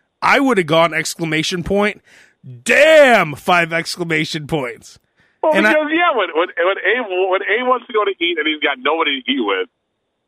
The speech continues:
Speaker 2: the guy is pretty much throwing out an invitation
Speaker 1: Wait, hang
Speaker 2: to
Speaker 1: on, hang,
Speaker 2: anybody.
Speaker 1: hang on, let me
Speaker 2: But
Speaker 1: finish,
Speaker 2: as soon
Speaker 1: let
Speaker 2: as he's got somebody,
Speaker 1: No, wait, hang on.
Speaker 2: Abe closes up shop and leaves.
Speaker 1: Bass, wait, hang on.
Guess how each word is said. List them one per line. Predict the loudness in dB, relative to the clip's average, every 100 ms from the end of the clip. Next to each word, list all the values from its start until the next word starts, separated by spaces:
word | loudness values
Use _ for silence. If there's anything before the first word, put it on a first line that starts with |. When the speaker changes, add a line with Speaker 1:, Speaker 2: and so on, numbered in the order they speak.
| _ -6
Speaker 2:
the | -2
guy | 0 0 -2
is | -4
pretty | -4 -2
much | -2 -4 -6 -6
throwing | -2 0 -2
out | -2
an | -4
invitation | -4 -4 -4 0
Speaker 1:
Wait, | 0
hang | 2
Speaker 2:
to | 2
Speaker 1:
on, | 2
hang, |
Speaker 2:
anybody. | 0 2
Speaker 1:
hang | 0
on, | 0
let |
me | 0
Speaker 2:
But | 0
Speaker 1:
finish, | 0
Speaker 2:
as |
soon | 0
Speaker 1:
let | 2 0
Speaker 2:
as | 0
he's | 0 0 0
got | 0 -4 -2
somebody, | -2 0 0 0 0 -4 -6 -10 _
Speaker 1:
No, | -2
wait, | 2 2
hang | 2
on. | 2 0
Speaker 2:
Abe |
closes | -2 -2 -2 -4
up | -6 -4 -4
shop | -2 -2
and | -4 -2 -2
leaves. | -4 0
Speaker 1:
Bass, | 0 0 -2
wait, | -2
hang | -2
on. | -4